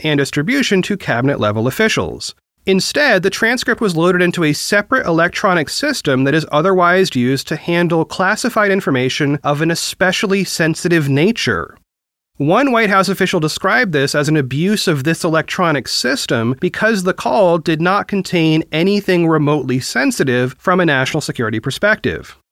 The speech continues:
End quote. So this brings up several <laughs> questions, but the most obvious one is, where is that word-for-word transcript and why wasn't it released?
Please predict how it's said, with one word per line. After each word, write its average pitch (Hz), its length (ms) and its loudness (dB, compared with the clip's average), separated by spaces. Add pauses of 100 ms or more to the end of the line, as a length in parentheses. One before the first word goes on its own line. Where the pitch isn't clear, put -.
End 117 240 0
quote. 139 360 0 (920)
So 208 340 2
this 233 160 0
brings 262 320 0
up 226 280 0
several 202 400 0
<laughs> - 100 -4
questions, 147 480 0
but 202 160 0
the 190 80 0
most 185 300 2
obvious 240 500 2
one 143 220 2
is, 127 420 -2
where 175 560 0
is 160 300 -2
that 165 320 0
word-for-word 135 560 0
transcript 220 640 0
and 160 420 0
why 135 280 2
wasn't 135 320 0
it - 60 -4
released? 208 580 -2